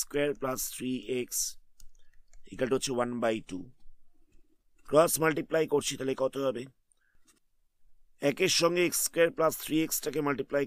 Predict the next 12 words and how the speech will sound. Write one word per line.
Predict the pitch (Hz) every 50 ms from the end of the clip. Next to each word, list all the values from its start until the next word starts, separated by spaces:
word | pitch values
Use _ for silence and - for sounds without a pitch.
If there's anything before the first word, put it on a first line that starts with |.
| -
করছি, | - 131 - - - 113 - - - - - - - - - - - _ _ _ - - - _ _ _ _ _ _ _ _ - -
টু | - 139 160
এর | 165 156 -
সঙ্গে | - 156 156 165 165 -
টু | 151 156 160 165
এক্স | - - - -
প্লাস | 147 151 - - -
থ্রি | - 139 139
টাকে | 139 135 120 143
মাল্টিপ্লাই | 139 131 131 - - 131 123 117 120
করছি, | 113 - - - 117 113 127 - - - - - - _ _ - _ - - - - - - - - - - - - - - _ _ _ _ - - - - - - - - - - - - _ _ _ _ - - - - - _ - -
তাহলে | - 117 127